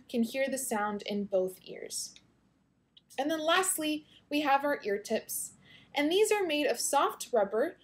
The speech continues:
which is for comfort, but also to create a seal that helps block out all the surrounding noise. This is to help the doctor hear the sounds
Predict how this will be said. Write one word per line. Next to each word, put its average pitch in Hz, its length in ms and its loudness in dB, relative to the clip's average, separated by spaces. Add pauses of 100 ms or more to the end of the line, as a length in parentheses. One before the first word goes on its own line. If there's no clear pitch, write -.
(120)
which 277 180 -6
is 311 140 -2
for - 160 -2
comfort, 320 640 -2
but 285 120 4
also 440 320 2
to 311 200 -4
create 269 400 -6
a 220 40 -4
seal - 640 -4 (340)
that 240 100 0
helps 269 280 0
block 254 340 0
out 202 320 0
all 320 200 4
the 349 120 0
surrounding 226 680 0
noise. - 400 -8 (460)
This 339 160 2
is 427 160 4
to 330 100 -4
help 269 240 0
the 269 80 -4
doctor 220 460 0
hear 262 280 -4
the 302 120 -2
sounds 196 560 -4